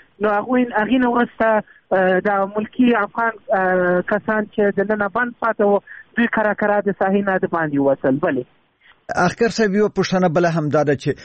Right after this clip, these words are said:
Speaker 2: تاسې مخکې وویل چې، آه، کسان له هوټل نه ورو ورو په وتلو دي،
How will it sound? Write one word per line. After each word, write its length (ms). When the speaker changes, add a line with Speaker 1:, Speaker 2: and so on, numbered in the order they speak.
Speaker 2:
تاسې 220
مخکې 200
وویل 220
چې، 520
آه، 240
کسان 460
له 160
هوټل 420
نه 180
ورو 200
ورو 420
په 180
وتلو 460
دي، 180